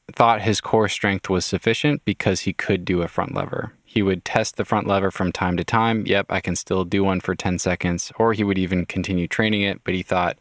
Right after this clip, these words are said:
"Oh, I can do a front lever, therefore my core is strong." And what he wasn't doing because of that was some of the other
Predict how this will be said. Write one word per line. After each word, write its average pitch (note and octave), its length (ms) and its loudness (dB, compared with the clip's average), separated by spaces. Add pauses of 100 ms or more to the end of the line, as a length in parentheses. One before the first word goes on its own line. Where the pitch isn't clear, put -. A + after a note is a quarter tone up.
(420)
"Oh, A#2+ 140 4
I A2 100 4
can G#2+ 240 2
do G2+ 200 2
a F#2+ 140 0
front F#2+ 360 0
lever, F2+ 320 2
therefore F2 500 2
my F2 160 2
core F2 340 -2
is - 120 -4
strong." - 580 -2 (540)
And G2+ 160 2
what F#2 140 2
he G2 120 0
wasn't A2+ 500 4
doing F#2 280 4
because C#3+ 420 -2
of G2+ 120 2
that F2+ 380 2
was F#2 440 0 (120)
some A2+ 220 2
of G#2 60 0
the G2+ 220 2
other G#2 540 4